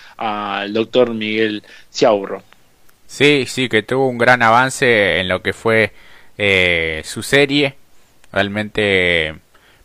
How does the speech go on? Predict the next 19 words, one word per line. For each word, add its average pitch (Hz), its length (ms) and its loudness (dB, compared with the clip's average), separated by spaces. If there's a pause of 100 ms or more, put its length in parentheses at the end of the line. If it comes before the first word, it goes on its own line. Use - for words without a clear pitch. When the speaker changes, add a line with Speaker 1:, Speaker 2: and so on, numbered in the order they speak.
Speaker 2:
peleando 120 520 2
con, 131 420 2
eh, 95 540 2
Luciano 147 420 2
González, 131 460 4
que 135 100 0
después 170 300 0
terminó 139 420 2
muy 156 260 -2
retrasado 127 680 2
en 117 80 -2
lo 113 80 0
que 110 100 0
fue, 123 320 0 (380)
este, 95 800 2
esa 117 220 4
batería, 123 420 4
terminó 113 420 0
sexto 135 680 -2